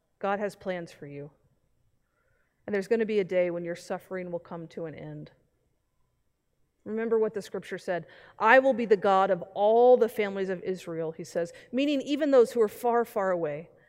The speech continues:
"and they shall be my people." And then Jeremiah shares this word of God, saying, "I have loved you with an everlasting love." Imagine what that sounded like to the people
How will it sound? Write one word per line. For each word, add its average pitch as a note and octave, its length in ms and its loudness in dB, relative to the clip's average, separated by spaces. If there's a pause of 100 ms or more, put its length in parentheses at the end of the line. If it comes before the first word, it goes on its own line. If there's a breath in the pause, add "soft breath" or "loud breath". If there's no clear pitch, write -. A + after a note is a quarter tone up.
(180 soft breath)
"and G3 160 -8
they G#3+ 220 2
shall G#3+ 220 -4
be F#3 160 -8
my F3 180 -8
people." D#3+ 520 -14 (1500)
And G3 80 -10
then G3 100 -6
Jeremiah F3+ 400 -2
shares F#3 340 -6
this - 240 -14
word F3 220 -6
of E3 100 -8
God, D#3+ 300 -8
saying, E3 380 -10 (300 soft breath)
"I - 140 -6
have F3+ 240 -10
loved F#3+ 400 -6
you G#3 380 -8
with E3+ 140 -12
an E3 140 -12 (120)
everlasting F3+ 880 -10
love." D#3 320 -16 (2250)
Imagine B3+ 320 -10
what B3+ 140 -4
that F#3 160 -4
sounded F#3+ 340 -8
like E3 220 -6
to - 100 -14
the E3+ 100 -10
people E3 460 -10